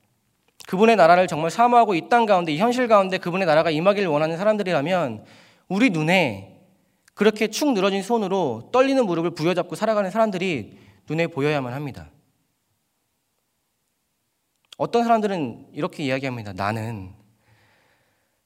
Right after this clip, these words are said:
나는 그래도 사람들한테 피해주지 않고 나는 내 거 잘 챙기면서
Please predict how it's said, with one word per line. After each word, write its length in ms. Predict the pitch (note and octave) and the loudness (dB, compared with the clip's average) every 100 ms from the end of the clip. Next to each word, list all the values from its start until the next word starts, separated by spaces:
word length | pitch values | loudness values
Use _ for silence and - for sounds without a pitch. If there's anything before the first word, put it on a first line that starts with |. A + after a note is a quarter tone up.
| _ _ | _ _
나는 720 | C3 C#3 F3+ A#3 A3+ G#3+ E3+ | 2 4 4 2 2 -4 -6
그래도 260 | D#3+ E3 E3 | -6 -4 -2
사람들한테 520 | A3+ A3 F#3 B2+ B2 | -2 0 -2 -6 -10
피해주지 440 | - G3 F3 D3+ | -8 -8 -8 -10
않고 520 | A2 G2 - A2 F#2+ - _ _ _ _ _ _ _ _ _ _ _ _ _ _ _ _ | -10 -12 -14 -16 -16 -20 _ _ _ _ _ _ _ _ _ _ _ _ _ _ _ _
나는 600 | B2 A#2+ E3+ F3+ G2+ F#2+ - _ _ _ _ _ _ _ _ | -4 -2 0 -2 -6 -14 -20 _ _ _ _ _ _ _ _
내 120 | C3+ | -10
거 120 | E3 | -8
잘 160 | F3 C3 | -6 -6
챙기면서 800 | F#3+ G3+ F#3+ A#2 G2 A2 F#2+ | -6 -8 -8 -8 -12 -14 -16